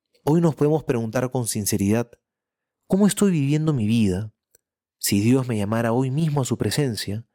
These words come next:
¿podría decir que estoy preparado? Porque el día que estemos cara a cara frente a Dios, va a ser el día de la verdad. Ya no van a haber excusas. Ese día nos vamos a ver tal cual somos.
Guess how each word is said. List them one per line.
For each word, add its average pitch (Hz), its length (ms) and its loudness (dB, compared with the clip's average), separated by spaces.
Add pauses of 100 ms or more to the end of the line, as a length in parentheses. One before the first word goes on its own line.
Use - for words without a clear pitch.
(420)
¿podría 147 380 2
decir 170 720 0
que - 80 -8
estoy 123 240 0
preparado? 107 680 -4 (880)
Porque 151 220 0
el 175 80 2
día 247 160 4
que 185 80 -2
estemos 202 340 0
cara 196 200 0
a 185 40 -2
cara 190 240 0
frente 180 400 0
a 123 80 2
Dios, 175 500 0 (400)
va 120 40 -2
a - 20 0
ser 131 180 2
el 110 140 2
día 117 160 2
de 120 120 2
la 98 100 0
verdad. 98 380 -2 (720)
Ya 127 160 0
no 160 140 2
van 147 160 -2
a 139 60 0
haber 135 180 2
excusas. - 840 -6 (560)
Ese 117 220 0
día 160 400 2
nos 104 160 -4
vamos 135 340 -2
a 107 60 -2
ver 156 280 0
tal - 300 -6
cual 113 180 -2
somos. 107 640 -6